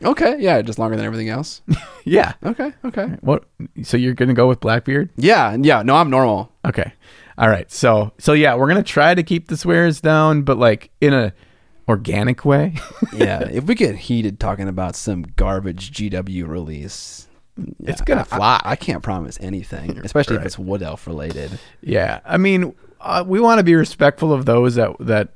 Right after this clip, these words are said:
Speaker 2: li-, listen to us while they're doing their hobby. And, and, you know, if you have kids running around in and out of your room and stuff,
Speaker 1: Mm-hmm.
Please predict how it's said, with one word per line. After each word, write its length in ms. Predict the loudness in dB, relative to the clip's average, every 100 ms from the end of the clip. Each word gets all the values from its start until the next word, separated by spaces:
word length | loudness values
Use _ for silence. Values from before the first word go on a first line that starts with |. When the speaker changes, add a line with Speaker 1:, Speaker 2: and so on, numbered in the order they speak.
| -10
Speaker 2:
li-, 200 | -4 -2
listen 320 | 2 0 2
to 100 | 2
us 140 | 2 4
while 140 | 4
they're 100 | 4
doing 240 | 2 2
their 80 | 2
hobby. 380 | 2 0 0 0
And, 120 | 0
and, 180 | -4 -8 -2
you 140 | 0
know, 120 | 0
if 100 | -2
you 80 | -2
have 120 | -2
kids 300 | -2 -4 -2
running 220 | -4 -4
around 340 | -2 -2 -2 -4
in 100 | -4
and 80 | -4
out 140 | -4
of 80 | -4
your 80 | -6
room 280 | -4 -4
and 100 | -6
stuff, 340 | -4 0 0 -2
Speaker 1:
Mm-hmm. 260 | -4 -2